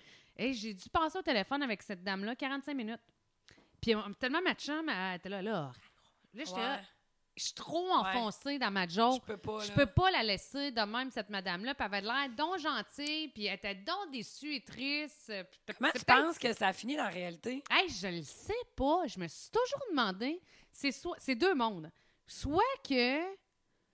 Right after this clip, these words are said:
Speaker 1: j'ai réussi, mettons, à rec-, à, mettons, à le rappeler,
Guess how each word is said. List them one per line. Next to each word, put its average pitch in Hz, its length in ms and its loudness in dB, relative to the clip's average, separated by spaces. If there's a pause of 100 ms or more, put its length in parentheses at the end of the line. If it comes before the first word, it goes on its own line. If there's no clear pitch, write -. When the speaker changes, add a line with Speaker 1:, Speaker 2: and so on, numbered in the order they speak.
(240)
Speaker 1:
j'ai 185 280 2
réussi, 339 800 4
mettons, 247 380 2
à 220 80 2
rec-, - 160 -6 (320)
à, 175 100 -2
mettons, 208 240 -2
à 285 140 6
le 202 140 0 (140)
rappeler, 269 720 0